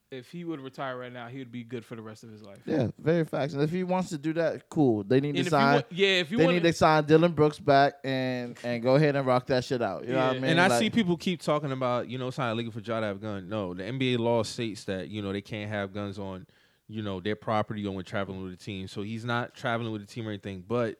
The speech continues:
Speaker 3: they do have a code of conduct.
Speaker 1: Yeah.
Speaker 3: So if they feel like his conduct is detrimental to the team, you could get suspended for that.
Speaker 2: Come
Speaker 1: Yeah.
Speaker 2: on now.
Speaker 1: There's,
Speaker 2: You
Speaker 1: there's
Speaker 2: just
Speaker 1: rules and regulations
Speaker 3: There's
Speaker 1: to
Speaker 3: rules and
Speaker 1: everything, bro.
Speaker 3: regulations. So they see you flashing guns on I G Live off the heels of you getting suspended for, you know, having that shit around the team, then,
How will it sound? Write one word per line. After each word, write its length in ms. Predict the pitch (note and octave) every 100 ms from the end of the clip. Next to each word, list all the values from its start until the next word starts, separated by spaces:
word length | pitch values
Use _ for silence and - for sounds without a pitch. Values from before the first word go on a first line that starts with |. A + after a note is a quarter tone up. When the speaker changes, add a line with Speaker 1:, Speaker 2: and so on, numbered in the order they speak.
| _
Speaker 3:
they 140 | A2
do 120 | G#2 A#2
have 140 | G2+
a 60 | G2+
code 200 | A#2+ G#2
of 60 |
conduct. 460 | - G#2 F#2 F#2 - _ -
Speaker 1:
Yeah. 120 | B2 -
Speaker 3:
So 200 | - A#2
if 40 |
they 120 | A2 B2
feel 240 | C3+ C3+
like 200 | B2 A2
his 160 | C3+ -
conduct 520 | - B2+ B2+ B2+ A#2
is 180 | G#2 G2+ _
detrimental 500 | G#2 A#2+ C3+ B2+ C3
to 120 | C3 C3
the 60 |
team, 320 | - D3 D#3
you 100 | B2+
could 160 | E3 E3
get 100 | F3+
suspended 440 | F3+ - F3+ D#3
for 80 | -
that. 160 | F#2 E2+ C3
Speaker 2:
Come 120 | C#3
Speaker 1:
Yeah. 60 | A#2+
Speaker 2:
on 100 | F#2+
now. 100 | F#2+
Speaker 1:
There's, 100 | C3+
Speaker 2:
You 60 |
Speaker 1:
there's 120 | C4 -
Speaker 2:
just 100 | C#4
Speaker 1:
rules 140 | C4+
and 100 | C4
regulations 480 | B3+ A#3+ A#3+ G#3 G3+
Speaker 3:
There's 120 | D3
Speaker 1:
to 40 | E3+
Speaker 3:
rules 220 | F3 G3
and 60 | F#3
Speaker 1:
everything, 20 |
bro. 100 | F#3+ F#3+
Speaker 3:
regulations. 460 | F#3+ A3 - A2+ G2+
So 200 | D#3 B2+
they 120 | C3
see 160 | D#3 E3+
you 140 | F3
flashing 440 | - C3+ D#3 F3 D3
guns 280 | D3+ D#3
on 100 | D#3+
I 200 | C#3 D3
G 200 | C#3+ D#3
Live 500 | C#3+ C#3 D3 D3+ E3 D3+ _ -
off 220 | D#3 -
the 100 | C#3
heels 260 | E3+ D#3
of 160 | D3+ A#2+
you 120 | D3+
getting 260 | C#3+ D#3+ D3+
suspended 540 | C#3+ - D#3 D#3 D3+
for, 240 | D3 C3 C3+ _ _ _ -
you 140 | B2
know, 240 | C#3 B2+ C#3
having 400 | C3 C#3+ D3 D3
that 160 | D3
shit 240 | - D#3 -
around 300 | A#2 C3 D3
the 80 | C#3
team, 400 | D#3+ E3 F#3 E3+
then, 420 | D3 C#3+ C3+